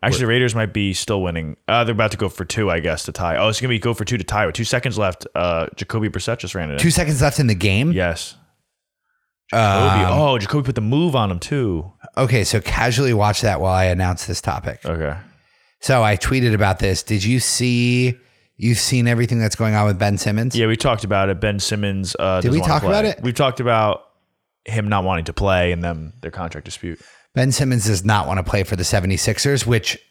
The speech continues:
Speaker 2: I, like
Speaker 1: Is that really what we're gonna talk about? 'Cause I'm almost positive we talked about this.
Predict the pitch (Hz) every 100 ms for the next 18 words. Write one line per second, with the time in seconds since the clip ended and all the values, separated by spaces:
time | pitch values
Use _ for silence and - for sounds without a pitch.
0 | _ _ _ _ _ _ _ - 113 127
1 | 165 180 - - _ _ _ _ - 110
2 | 98 - - _ _ 117 147 147 151 147
3 | 127 127 117 120 139 135 - 90 - 87
4 | 82 - 80 71 64 - 104 - - -